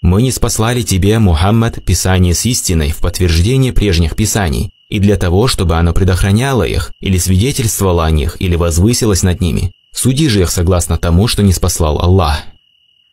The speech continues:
Коран защищает праведных божьих пророков от всей той клеветы и лжи, которая приписывается им в Библии.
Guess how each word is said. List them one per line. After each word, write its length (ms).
Коран 300
защищает 640
праведных 460
божьих 340
пророков 480
от 120
всей 280
той 220
клеветы 440
и 60
лжи, 480
которая 340
приписывается 680
им 120
в 100
Библии. 480